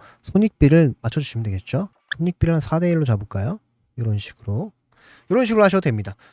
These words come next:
또는 기다렸다가 매물대를 기다리셔도 되고. 저는 한번 기다려볼게요, 이번에는. 느긋하게 한번 좀 진행을 해볼게요. 여기에서 제대로 한번 지지를 받는지 확인하고, 보니까 지지를 받는 모습 확인됐고요. 또 받았어요.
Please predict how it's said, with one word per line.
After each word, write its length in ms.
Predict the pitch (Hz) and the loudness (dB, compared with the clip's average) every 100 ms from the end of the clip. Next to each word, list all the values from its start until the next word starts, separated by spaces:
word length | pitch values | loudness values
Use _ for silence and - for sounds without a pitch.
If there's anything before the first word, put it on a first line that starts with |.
| - | 4
또는 180 | 220 240 | 4 6
기다렸다가 520 | 147 185 202 196 180 | 6 8 8 6 6
매물대를 440 | 131 170 175 180 | 6 4 2 0
기다리셔도 400 | 170 123 127 135 | 2 2 2 0
되고. 320 | 123 98 92 - _ - _ | 0 -2 -4 -10 _ -20 _
저는 180 | - 175 | 6 8
한번 160 | 208 214 | 8 6
기다려볼게요, 560 | 143 196 170 123 117 | 6 8 6 4 0
이번에는. 460 | 104 101 101 185 220 _ _ _ _ _ _ _ - | 0 0 0 0 -2 _ _ _ _ _ _ _ 0
느긋하게 440 | 131 175 180 151 | 4 4 4 4
한번 260 | 147 139 123 | 6 4 4
좀 200 | 113 101 | 0 -2
진행을 300 | 120 139 127 | 0 2 4
해볼게요. 380 | 156 - 95 92 _ - - _ | 2 0 -6 -10 _ -20 -20 _
여기에서 680 | 117 135 175 170 135 139 110 | 2 6 6 6 6 4 2
제대로 300 | - 135 170 | 0 2 4
한번 160 | 175 170 | 6 4
지지를 320 | - 117 156 | 2 6 8
받는지 400 | - 104 110 107 | 8 10 10 10
확인하고, 540 | 123 156 156 160 135 - - - _ | 10 8 6 6 4 2 -4 -20 _
보니까 540 | 143 170 - 180 175 | 4 4 6 6 6
지지를 300 | 165 139 165 | 6 4 4
받는 260 | 156 127 160 | 6 6 6
모습 240 | 135 123 | 4 4
확인됐고요. 500 | 147 151 117 - 123 165 | 2 2 2 2 0 4
또 160 | 214 240 | 6 8
받았어요. 600 | 240 156 - 202 151 | 8 8 6 6 6